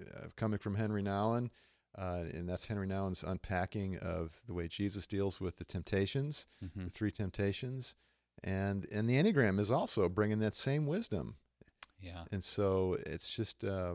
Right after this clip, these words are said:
Speaker 1: really an amazing thing to me that, you know, we, we gut types, and I'm a,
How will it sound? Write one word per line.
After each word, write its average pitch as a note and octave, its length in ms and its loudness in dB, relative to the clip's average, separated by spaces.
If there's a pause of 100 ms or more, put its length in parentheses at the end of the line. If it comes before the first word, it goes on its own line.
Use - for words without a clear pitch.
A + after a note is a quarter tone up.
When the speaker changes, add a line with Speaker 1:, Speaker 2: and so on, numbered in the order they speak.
(120)
Speaker 1:
really G#2+ 240 2
an F#2+ 60 0
amazing G2 420 0
thing F#2+ 320 -4
to - 100 -10
me F#2+ 380 0
that, D#2+ 260 -4 (500)
you F#2+ 60 -6
know, F2+ 140 -2
we, G2 460 2
we G#2 120 0
gut A2 360 4
types, G2+ 580 2
and F2 360 -4
I'm F#2 220 -2
a, F2 180 -2